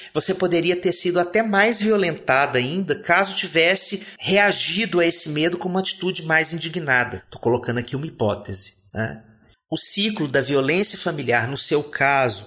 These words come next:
se fechava à perfeição com dois outros elementos. Eu vou salientar aqui.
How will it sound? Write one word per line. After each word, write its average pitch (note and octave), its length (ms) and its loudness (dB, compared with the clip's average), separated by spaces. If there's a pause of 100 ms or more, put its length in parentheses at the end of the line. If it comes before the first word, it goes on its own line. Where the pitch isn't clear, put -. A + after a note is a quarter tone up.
(120)
se - 240 -6
fechava D#3 840 0
à F3+ 180 2
perfeição D#3 880 -2 (100)
com D#3 200 -10
dois G3+ 360 2
outros E3+ 260 -2
elementos. C3+ 480 -8
Eu B2 80 -2
vou C3 120 -4
salientar B2+ 520 -2
aqui. - 300 -10